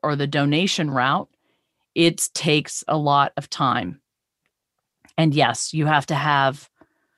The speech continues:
some other source of income while you're doing that. And that's the way it's been done in the past.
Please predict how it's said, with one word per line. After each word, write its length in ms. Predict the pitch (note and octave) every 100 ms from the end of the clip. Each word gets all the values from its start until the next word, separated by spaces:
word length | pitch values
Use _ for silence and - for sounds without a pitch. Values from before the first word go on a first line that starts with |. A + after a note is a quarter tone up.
| _ _ _ _ -
some 300 | - F3 E3
other 220 | D#3 D#3
source 360 | - E3+ D3
of 120 | D#3+ D3+
income 480 | D3+ D3+ D3+ C3+
while 140 | B2+ B2
you're 120 | A#2+
doing 220 | B2 A#2+
that. 160 | B2 -
And 140 | D#3
that's 240 | F3+ G3+ -
the 100 | G3
way 240 | F#3+ E3+
it's 140 | D#3+ -
been 200 | E3 D#3
done 220 | D3+ B2+
in 100 | C3+
the 80 | C3
past. 460 | C#3+ A#2+ C#3 -